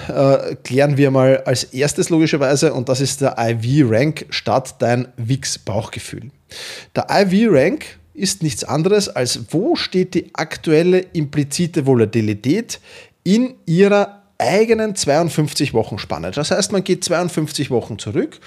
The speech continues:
und sagt, war die implizite Volatilität größtenteils höher oder größtenteils drunter.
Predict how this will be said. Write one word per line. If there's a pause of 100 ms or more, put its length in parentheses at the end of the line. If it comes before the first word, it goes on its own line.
(280)
und
sagt,
war
die
implizite
Volatilität (300)
größtenteils
höher (340)
oder (200)
größtenteils
drunter.